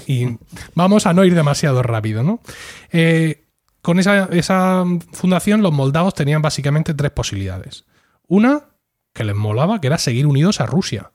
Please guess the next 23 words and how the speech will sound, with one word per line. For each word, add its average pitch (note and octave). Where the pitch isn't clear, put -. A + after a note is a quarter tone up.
Cuando G2+
Rusia A#2
le C3
está A#2
diciendo, G#2
"Es -
que, B2
mira, D3
es C#3+
que -
esto -
ya A2
no B2+
es -
así, E3
esto, D#3+
¿vale?". B2
¿Vale? F3+
Otra A3+
era A#3
unirse F#3+
a -
Rumanía, A2+